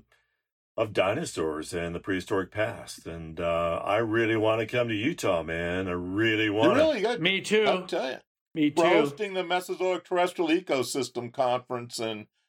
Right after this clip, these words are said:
Speaker 2: twenty twenty-three. I've been trying to get it here for thirty-five years. Finally getting it. And we're gonna do a five-day across Utah complete tour of the Mesozoic. That's gonna be pretty extraordinary field trip, let me
Speaker 1: Paleo
Speaker 2: tell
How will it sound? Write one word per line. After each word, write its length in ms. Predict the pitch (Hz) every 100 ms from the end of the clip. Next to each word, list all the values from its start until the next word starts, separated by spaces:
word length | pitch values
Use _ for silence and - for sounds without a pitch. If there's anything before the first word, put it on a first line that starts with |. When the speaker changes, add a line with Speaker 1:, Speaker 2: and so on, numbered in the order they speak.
| _ -
Speaker 2:
twenty 280 | 139 143
twenty-three. 720 | 131 139 135 123 - 139 160 95
I've 60 |
been 100 | 113
trying 220 | 113 127 110
to 60 |
get 260 | 101 113 123
it 100 | 104
here 180 | 101 92
for 240 | - 78 _ _ _ _ _ -
thirty-five 680 | 117 120 117 110 123 117 113
years. 600 | 120 123 107 85 - _ _ _ -
Finally 440 | 120 139 143 135
getting 420 | 120 117 123 110
it. 320 | 87 80 - _ _ _ _ -
And 80 | 110
we're 60 |
gonna 100 | 131
do 120 | 123 107
a 40 |
five-day 680 | - 120 120 120 117 117 113
across 420 | 95 120 110 107
Utah 380 | 113 113 113 95
complete 440 | 92 90 110 107
tour 220 | - 110 104
of 60 |
the 60 | 92
Mesozoic. 840 | 95 95 90 85 101 101 85 - _ _ _ _
That's 180 | 95 87
gonna 220 | 123 95 87
be 160 | 85 - -
pretty 220 | 135 120
extraordinary 640 | 90 - 113 107 95 87 82
field 320 | 92 92 -
trip, 200 | 78 71
let 140 | 165
me 80 |
Speaker 1:
Paleo 80 |
Speaker 2:
tell 20 | 170